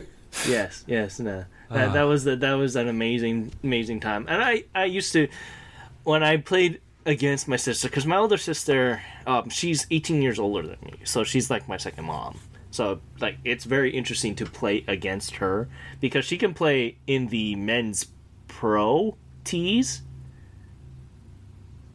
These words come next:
Speaker 1: and go stroke for <laughs> stroke for certain people. It's really funny because I remember we were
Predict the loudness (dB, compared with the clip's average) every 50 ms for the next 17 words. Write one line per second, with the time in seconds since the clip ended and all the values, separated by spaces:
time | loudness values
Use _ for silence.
0 | -8 -4 -2 0 0 0 -2 -4 -6 -2 2 2 4 2 2 0 -2 0 0 0
1 | 0 0 -2 -2 -2 -2 -2 -2 -2 0 0 0 0 -2 -2 2 2 2 2 4
2 | 4 4 4 4 2 -2 -2 -2 -2 0 0 0 -2 -4 -6 -6 -8 -10 -8 -2
3 | 0 2 2 2 0 -4 -20 -18 -16 -16 -14 -4 2 2 2 4 6 6 8 8
4 | 8 6 4 2 0 2 4 2 2 2 2 0 0 2 2 2 2 4 2 2
5 | 0 0 -4 -10 -16 -20 -20 -20 -20 -20 -20 -20 -20 -20 -20 -20 -20 -20 -20 -16
6 | -14 -10 -6 -2 0 0 2 2 2 2 2 2 4 4 4 4 2 0 -4 -10
7 | -20 -20 -20 -18 -8 -2 2 4 4 4 4 4 4 6 6 4 4 2 0